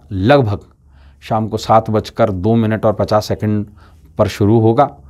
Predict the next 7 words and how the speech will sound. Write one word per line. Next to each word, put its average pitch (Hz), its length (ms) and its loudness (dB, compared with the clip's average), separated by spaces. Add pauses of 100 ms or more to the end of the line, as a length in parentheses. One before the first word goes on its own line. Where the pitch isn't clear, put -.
(380)
और - 360 4
रात 113 380 0
को 131 100 -2
लगभग 104 480 -4
बारह 110 280 4
बजकर 107 320 -4 (100)
तेईस 113 440 -2